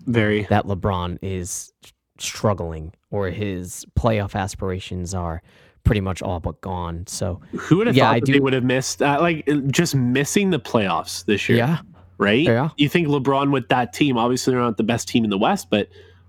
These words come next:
Speaker 1: on paper, you think that everyone's sorta gonna take a step up. Kyle Kuzma was playing really well. Brandon Ingram. You added depth point guard like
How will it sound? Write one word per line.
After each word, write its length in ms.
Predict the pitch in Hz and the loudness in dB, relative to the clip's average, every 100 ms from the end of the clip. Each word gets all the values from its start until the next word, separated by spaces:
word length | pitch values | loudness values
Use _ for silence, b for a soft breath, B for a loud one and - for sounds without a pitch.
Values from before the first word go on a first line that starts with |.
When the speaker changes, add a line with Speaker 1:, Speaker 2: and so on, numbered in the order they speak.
| - | 0
Speaker 1:
on 180 | 120 117 | 2 4
paper, 340 | 139 185 190 | 2 2 2
you 160 | 110 113 | 2 2
think 260 | - 123 | 0 0
that 140 | 117 107 | 0 0
everyone's 380 | 113 120 120 117 | 2 2 2 0
sorta 320 | - 117 113 | 0 0 2
gonna 180 | 110 110 | 0 0
take 240 | - 110 | 2 0
a 40 | 110 | 0
step 280 | - 104 135 | -2 0 0
up. 140 | 127 | 0
Kyle 220 | - 95 | 0 0
Kuzma 580 | - 113 113 117 110 110 - b b - | 0 -2 0 0 0 -2 -6 b b -8
was 120 | 123 | 0
playing 220 | 123 110 | 2 2
really 220 | 110 113 | 2 2
well. 340 | 110 110 110 - - | 2 2 0 -2 -2
Brandon 280 | 104 98 95 | 0 0 0
Ingram. 640 | 120 123 117 117 117 120 - b b b - | 0 2 2 2 0 -2 -6 b b b -2
You 100 | 110 | 2
added 240 | 113 107 | 2 2
depth 220 | 113 110 | 0 -2
point 260 | - 113 110 | 0 0 2
guard 180 | 113 110 | 2 2
like 200 | 104 | 0